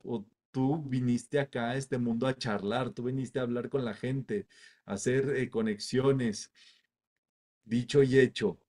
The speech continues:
pues el hombre se ha encontrado un trabajo en relaciones públicas, regresó al poco tiempo con Connie Méndez y fue el hombre más feliz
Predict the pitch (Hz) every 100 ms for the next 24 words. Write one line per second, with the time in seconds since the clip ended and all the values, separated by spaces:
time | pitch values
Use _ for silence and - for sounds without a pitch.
0 | _ _ _ _ - 110 104 113 123 131
1 | 131 131 131 131 123 123 123 107 120 120
2 | 123 120 120 117 117 120 120 107 104 101
3 | 117 117 - 139 127 117 123 120 - -
4 | - _ - 113 113 107 131 127 131 123
5 | 127 131 123 120 120 113 123 131 131 127
6 | 123 127 - 107 117 120 120 120 117 113
7 | 113 - 117 107 104 107 - - -